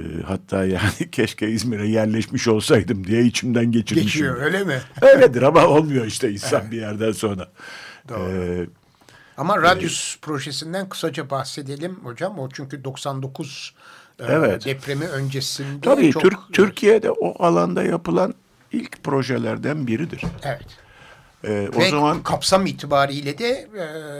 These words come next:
Speaker 2: ilk en geniş
Speaker 1: Tabii, tabii.
Speaker 2: kapsamlı,
Speaker 1: Tabii, bayağı,
Speaker 2: değil mi?
Speaker 1: bayağı, bayağı çalıştık orada. Şimdi o proje aslına bakarsanız o zaman belediye başkanı Burhan Özfatura'ydı.
Speaker 2: Evet.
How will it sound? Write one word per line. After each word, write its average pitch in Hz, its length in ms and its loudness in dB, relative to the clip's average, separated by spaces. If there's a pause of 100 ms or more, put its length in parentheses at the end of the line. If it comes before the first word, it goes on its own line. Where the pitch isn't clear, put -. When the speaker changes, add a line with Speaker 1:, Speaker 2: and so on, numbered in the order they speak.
Speaker 2:
ilk - 380 -8
en 208 200 0
geniş 135 340 -2
Speaker 1:
Tabii, 302 240 2
tabii. 233 380 0
Speaker 2:
kapsamlı, - 300 0
Speaker 1:
Tabii, 127 100 0
bayağı, 175 360 6
Speaker 2:
değil 135 100 0
mi? 147 40 4
Speaker 1:
bayağı, 147 400 4
bayağı 139 300 4
çalıştık 92 540 -6
orada. 87 340 -6 (580)
Şimdi 208 600 -6
o - 220 -4
proje 175 480 -2
aslına 170 540 -6
bakarsanız 170 840 -6 (400)
o 131 120 0
zaman 185 300 0
belediye 151 400 2
başkanı 151 460 -4
Burhan 127 420 -2
Özfatura'ydı. - 640 -4
Speaker 2:
Evet. 113 200 -8